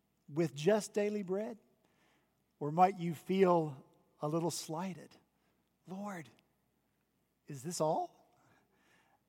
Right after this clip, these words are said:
I mean, I know I asked for daily bread, but, but," you know. How content would you be if you only had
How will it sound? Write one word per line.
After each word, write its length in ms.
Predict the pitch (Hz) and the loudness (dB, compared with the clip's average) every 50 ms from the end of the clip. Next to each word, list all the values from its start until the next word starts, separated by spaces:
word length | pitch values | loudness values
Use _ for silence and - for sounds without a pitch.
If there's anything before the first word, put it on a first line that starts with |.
| _ _ _ _ - | _ _ _ _ -6
I 60 | 156 | -2
mean, 220 | 185 196 202 185 | -2 0 0 0
I 120 | 175 180 180 | 0 -2 0
know 200 | 185 196 226 220 | 2 2 4 4
I 120 | 190 196 - | 4 2 0
asked 400 | 208 208 214 233 220 208 - - - - - _ | -2 0 2 4 4 4 2 0 -14 -20 -16 _
for 80 | - 165 | -6 -2
daily 300 | 160 175 175 175 170 151 | 0 0 0 0 0 0
bread, 320 | 156 160 160 160 160 139 | 0 2 2 2 0 -2
but, 180 | 180 196 - - _ - 139 | -4 -6 -6 -10 _ -2 4
but," 320 | 185 208 180 143 - - - - - - _ _ - | 6 6 6 6 0 -8 -18 -20 -20 -20 _ _ -20
you 60 | 120 | -20
know. 60 | 127 _ _ _ _ _ _ _ _ _ _ _ _ _ _ _ _ _ _ _ _ _ _ _ _ _ _ _ - | -20 _ _ _ _ _ _ _ _ _ _ _ _ _ _ _ _ _ _ _ _ _ _ _ _ _ _ _ -4
How 140 | - 175 180 | -2 -2 0
content 480 | - 202 202 190 - - 196 226 202 | 0 0 -2 -2 0 -2 -2 -2 -2
would 160 | 170 165 151 156 | -4 -4 -2 -2
you 120 | 175 175 | -2 -2
be 540 | 147 160 175 175 160 147 131 127 123 135 - - | 2 4 4 4 4 2 -2 -8 -12 -14 -10 -6
if 260 | 180 165 151 - - | -4 -4 -4 -6 -6
you 180 | 156 160 190 214 - | -4 -2 -2 -2 0
only 640 | 196 208 220 220 220 220 220 214 220 226 233 226 214 - _ _ _ _ - | 2 4 4 4 2 0 -2 -4 -4 -4 -6 -8 -10 -14 _ _ _ _ -8
had 560 | - 165 165 147 139 127 123 123 120 131 123 | -6 -2 -2 -2 -2 -4 -6 -10 -12 -16 -18